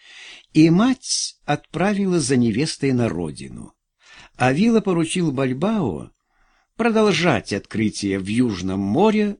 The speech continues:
дал ему для этого отряд — и разрешение построить корабли у Панамского залива.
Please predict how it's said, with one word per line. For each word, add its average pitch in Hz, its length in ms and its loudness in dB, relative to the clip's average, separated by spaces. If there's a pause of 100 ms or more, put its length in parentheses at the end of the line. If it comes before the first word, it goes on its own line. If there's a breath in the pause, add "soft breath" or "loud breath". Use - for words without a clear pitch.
дал 214 280 2
ему 123 240 2
для 107 220 0
этого 107 260 -4
отряд — 160 840 -2 (360 loud breath)
и 202 100 0
разрешение 190 800 2
построить 160 580 -2
корабли 123 640 0
у 156 80 -2
Панамского 120 600 -4
залива. 60 500 -10